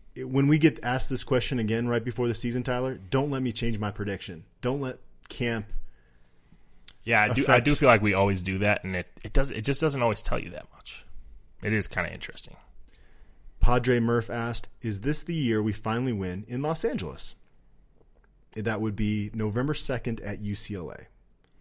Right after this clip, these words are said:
Speaker 2: Haven't we, we, have we not beaten U C L A there?
Speaker 1: There
Speaker 2: I
Speaker 1: have
Speaker 2: thought
Speaker 1: been
Speaker 2: we did
Speaker 1: a
Speaker 2: one
Speaker 1: couple
Speaker 2: time.
Speaker 1: close games. Uh, remember the game where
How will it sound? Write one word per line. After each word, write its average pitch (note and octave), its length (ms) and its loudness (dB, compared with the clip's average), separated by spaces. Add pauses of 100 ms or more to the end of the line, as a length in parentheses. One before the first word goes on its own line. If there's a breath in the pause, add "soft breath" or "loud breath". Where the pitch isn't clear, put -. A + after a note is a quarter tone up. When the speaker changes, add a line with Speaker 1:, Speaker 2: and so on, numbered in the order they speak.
(800 soft breath)
Speaker 2:
Haven't E3+ 200 -4
we, E3 220 -4
we, A2+ 300 -4
have B2+ 140 -4
we D#3+ 80 0
not G#2 240 -2
beaten A2 260 -6
U G#2+ 100 -4
C A#2 160 -4
L A#2 100 -2
A A#2 100 -4
there? A#2 180 -6 (1400)
Speaker 1:
There A2+ 120 0
Speaker 2:
I - 40 2
Speaker 1:
have - 80 -2
Speaker 2:
thought F#3 120 8
Speaker 1:
been D3+ 60 2
Speaker 2:
we C3 80 4
did G#2 220 2
Speaker 1:
a - 40 -2
Speaker 2:
one A#2+ 100 2
Speaker 1:
couple C#3 240 4
Speaker 2:
time. - 80 -6
Speaker 1:
close C3 220 2
games. A#2 600 -2
Uh, A#2 260 -2
remember B2 280 -2
the A2 80 -4
game A2 380 -2
where G#2 420 -2